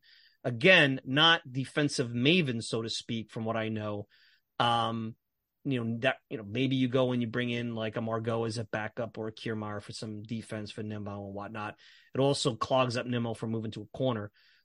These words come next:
Where would you go? Like, I think Soler, Hernandez more than Hoskins.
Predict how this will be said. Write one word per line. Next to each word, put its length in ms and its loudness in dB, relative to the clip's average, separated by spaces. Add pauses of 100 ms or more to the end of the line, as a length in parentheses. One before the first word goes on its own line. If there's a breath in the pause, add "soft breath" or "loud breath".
(120)
Where 280 8
would 180 6
you 140 2
go? 380 8
Like, 420 0
I 340 6
think 280 4
Soler, 560 6
Hernandez 540 4
more 180 0
than 140 -4
Hoskins. 840 0